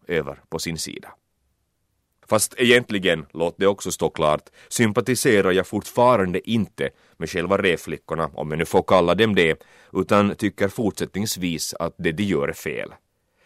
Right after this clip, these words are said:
Men jag erkänner att djupt inne i mig har det börjat gro ett litet misstroendets frö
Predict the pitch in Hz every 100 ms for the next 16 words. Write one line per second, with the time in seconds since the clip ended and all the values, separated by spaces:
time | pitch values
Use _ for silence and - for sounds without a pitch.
0 | _ - - - 98 95 113 - 117 101
1 | 87 87 - 80 95 104 104 - 107 117
2 | 127 90 85 82 82 87 90 92 95 98
3 | 113 135 123 - 95 135 117 90 - 107
4 | 143 123 113 - 92 123 - - 78 78
5 | 80 - - - 117 117